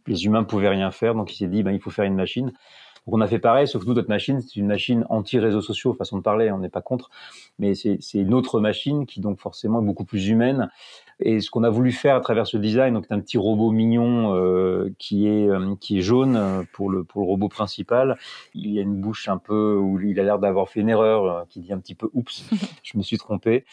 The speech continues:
Speaker 1: Il y a deux raisons à cela. C'est que la première, c'est qu'on voulait qu'il soit mignon un peu comme un jouet, parce qu'en fait, le, le jouet fait pas peur, c'est un jouet, c'est un outil. Donc, soit on joue avec, soit on l'utilise,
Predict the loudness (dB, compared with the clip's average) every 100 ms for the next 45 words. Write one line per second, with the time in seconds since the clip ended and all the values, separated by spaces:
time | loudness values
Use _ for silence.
0 | -20 -20 -18 -2 0 4 4 4 2 0
1 | -2 -2 -2 -4 -10 -10 -4 0 0 0
2 | -6 -6 -2 -2 -2 -6 0 2 2 -2
3 | -2 0 2 2 2 0 2 2 0 2
4 | 2 2 0 -4 -8 -4 -6 -2 0 2
5 | 2 0 2 4 2 0 -4 -2 -4 -4
6 | -6 0 0 0 -2 -4 -4 -12 -12 -6
7 | 0 2 4 4 4 2 0 -4 -4 -2
8 | -2 -2 0 0 0